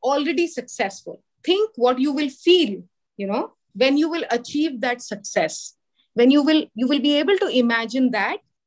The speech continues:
it will motivate you more and more to move towards it without any distraction. Always imagine in your head, um,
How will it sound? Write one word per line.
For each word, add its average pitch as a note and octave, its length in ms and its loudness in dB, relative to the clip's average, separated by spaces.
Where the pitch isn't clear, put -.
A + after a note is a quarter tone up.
it B3+ 160 -10
will C4+ 140 -8
motivate C4 520 -6
you C4+ 160 -2
more C#4+ 440 4
and C#4+ 180 0
more A#3+ 460 0
to D4 80 -2
move C#4 400 -2
towards B3 400 -6
it D#4+ 160 -8
without A#3+ 360 -2
any F#3+ 200 -8
distraction. - 680 -16
Always E4 460 4
imagine C4+ 480 -2
in C4 120 0
your A#3 160 -2
head, A3 360 -6
um, G#3+ 480 0